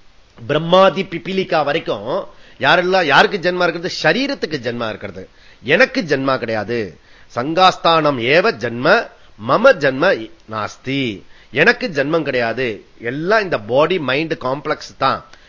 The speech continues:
இப்படி விரி-, அறிந்து கொள்பவன் எவனோ, இதி வித்வான் தேகம் விதிரிக்த ஆத்மானம் வித்வான், இந்த ஆத்மா எனது இல்லை அப்படின்னு புரிந்து கொள்பவன்,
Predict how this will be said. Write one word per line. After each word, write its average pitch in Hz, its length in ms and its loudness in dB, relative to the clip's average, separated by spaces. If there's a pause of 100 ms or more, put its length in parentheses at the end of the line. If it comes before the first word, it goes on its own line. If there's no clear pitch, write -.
(160)
இப்படி 175 520 -6
விரி-, 160 340 -4
அறிந்து 170 440 -6
கொள்பவன் 143 460 -6
எவனோ, 143 640 -4
இதி 214 520 -6
வித்வான் 143 1000 2 (720)
தேகம் 208 460 4
விதிரிக்த 180 580 0
ஆத்மானம் 160 1120 2
வித்வான், 131 920 -2 (520)
இந்த 175 180 -2
ஆத்மா 202 440 2
எனது 156 340 -2
இல்லை 151 720 -2
அப்படின்னு 165 340 -6
புரிந்து 143 360 -6
கொள்பவன், 117 640 -8